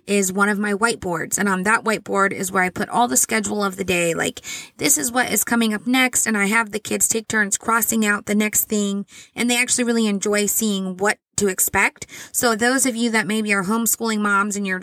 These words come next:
like, "What can I do to help my kids?" If you write out the schedule for the day, even if it's something simple like math and then science, you don't have to get into the nitty gritty.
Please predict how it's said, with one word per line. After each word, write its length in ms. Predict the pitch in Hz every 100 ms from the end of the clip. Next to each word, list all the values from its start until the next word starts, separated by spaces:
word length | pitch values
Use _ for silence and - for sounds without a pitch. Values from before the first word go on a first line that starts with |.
| -
like, 160 | 185 -
"What 200 | 285 -
can 120 | 285
I 80 | 254
do 160 | 254
to 100 | 240
help 140 | 220 233
my 160 | 226
kids?" 460 | - 254 254 226 - - _ -
If 140 | 190
you 140 | 240 277
write 180 | 240
out 120 | 202 208
the 80 |
schedule 360 | 196 190 175 208
for 140 | 220
the 120 | 226 220
day, 240 | 220 220
even 280 | 220 294 285
if 140 | 254
it's 120 | -
something 300 | - 208 196
simple 380 | 180 - 196 185
like 220 | 170 175 - - - 208
math 340 | 208 196 -
and 120 | 202
then 160 | 185 180
science, 540 | - 180 170 - -
you 60 | -
don't 120 | 226
have 140 | 202 190
to 100 | 190
get 180 | 202
into 240 | - 190 190
the 80 | 185
nitty 280 | 185 170 -
gritty. 360 | 185 214 262